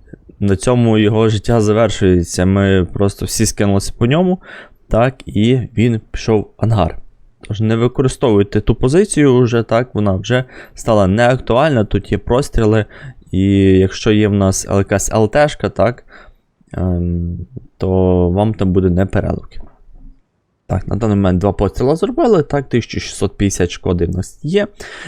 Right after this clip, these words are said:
Е, бачимо, як Л Т шка поїхала вперед, і ми під'їжджаємо спочатку ближче до кущика, можливо, когось засвітить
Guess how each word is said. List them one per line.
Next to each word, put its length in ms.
Е, 220
бачимо, 480
як 300
Л 120
Т 140
шка 160
поїхала 380
вперед, 420
і 180
ми 360
під'їжджаємо 640
спочатку 580
ближче 400
до 140
кущика, 640
можливо, 420
когось 400
засвітить 720